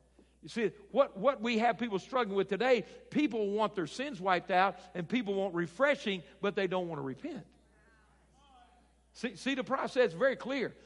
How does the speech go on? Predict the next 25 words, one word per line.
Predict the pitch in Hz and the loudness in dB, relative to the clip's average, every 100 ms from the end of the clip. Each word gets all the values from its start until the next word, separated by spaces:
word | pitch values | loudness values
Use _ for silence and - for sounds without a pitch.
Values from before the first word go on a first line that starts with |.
| - - | -20 -10
My | 175 247 277 | -2 4 4
whole | 190 262 269 262 220 - - - | 4 6 8 8 6 2 -12 -4
beginning | 175 196 233 302 277 208 | -2 0 0 2 0 2
of | 190 151 | 2 4
this | 185 160 - - - | 2 2 -6 -18 -4
turn | 247 208 | -2 0
the | 180 | -2
page, | 143 180 139 90 - - - _ _ - | 2 2 2 -4 -14 -20 -20 _ _ -2
of | 175 | 2
the | 180 | 0
kingdom | - 285 233 160 | 0 -2 -2 -4
coming | 143 202 180 165 | -2 -2 -2 -2
in | 160 | -2
my | 151 151 | 0 0
life, | 151 156 123 - - - | 2 0 0 -10 -20 -6
of | - 175 | -6 -4
transition | 233 226 180 320 - 190 | -2 -2 0 -2 0 -4
happening, | 170 175 156 147 - - _ | 4 4 2 -8 -14 -20 _
genuine | 147 262 320 247 180 | -6 -2 -2 -2 -4
transition, | - 190 160 175 - - - | -4 -6 -2 -2 -4 -14 -14
not | 160 233 247 | 2 2 2
just | 247 - | -4 -4
flipping | - 277 220 190 | -4 -4 -2 -2
a | |
calendar, | - 262 302 240 160 151 165 | -2 0 2 2 2 2 0